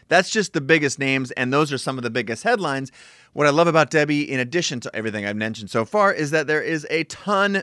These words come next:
more I'm leaving out. I kind of feel terrible, but we'd be here,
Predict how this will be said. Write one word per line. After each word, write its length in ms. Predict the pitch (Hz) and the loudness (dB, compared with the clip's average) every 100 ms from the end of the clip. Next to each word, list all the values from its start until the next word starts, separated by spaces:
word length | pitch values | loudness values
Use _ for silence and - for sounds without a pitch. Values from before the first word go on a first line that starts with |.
| - | -6
more 440 | 127 147 160 156 151 117 | -4 0 4 4 2 0
I'm 300 | 123 123 - | 0 -2 -4
leaving 340 | 123 131 123 127 | -2 0 0 0
out. 240 | 104 - | 0 -2
I 60 | 113 | -6
kind 240 | - 214 | -4 -2
of 80 | 156 | -2
feel 340 | 202 151 135 _ - - - - | 2 2 0 _ -20 -20 -20 2
terrible, 340 | 185 180 160 | 6 6 6
but 160 | 143 151 | 2 2
we'd 160 | 170 156 | 0 -2
be 120 | 165 | -2
here, 340 | 160 156 131 | 2 0 0